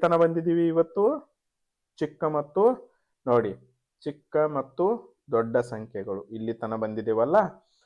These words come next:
So ನಾವು ಇದನ್ನ ನೆಕ್ಸ್ಟ್ ವಿಡಿಯೋ, ನೆಕ್ಸ್ಟ್ ವಿಡಿಯೋನಲ್ಲಿ ಹಾಕ್ತೀವಿ. So ಅದಕ್ಕಿಂತ ಮುಂಚೆ ಎಲ್ಲರೂ ಚಾನಲ್ನ, ಸ್ಕೂಲ್ ಟೆಕ್ ಕರ್ನಾಟಕ ಚಾನಲ್ನ ಸಬ್ಸ್ಕ್ರೈಬ್ ಮಾಡ್ಕೊಳ್ಳಿ. ಯಾಕಂದ್ರೆ ನಾವು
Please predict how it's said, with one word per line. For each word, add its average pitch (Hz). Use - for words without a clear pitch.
So 143
ನಾವು 131
ಇದನ್ನ 131
ನೆಕ್ಸ್ಟ್ 151
ವಿಡಿಯೋ, 127
ನೆಕ್ಸ್ಟ್ -
ವಿಡಿಯೋನಲ್ಲಿ 123
ಹಾಕ್ತೀವಿ. 104
So 135
ಅದಕ್ಕಿಂತ 156
ಮುಂಚೆ 151
ಎಲ್ಲರೂ 160
ಚಾನಲ್ನ, 143
ಸ್ಕೂಲ್ 151
ಟೆಕ್ 160
ಕರ್ನಾಟಕ 151
ಚಾನಲ್ನ 147
ಸಬ್ಸ್ಕ್ರೈಬ್ 139
ಮಾಡ್ಕೊಳ್ಳಿ. 117
ಯಾಕಂದ್ರೆ 151
ನಾವು 139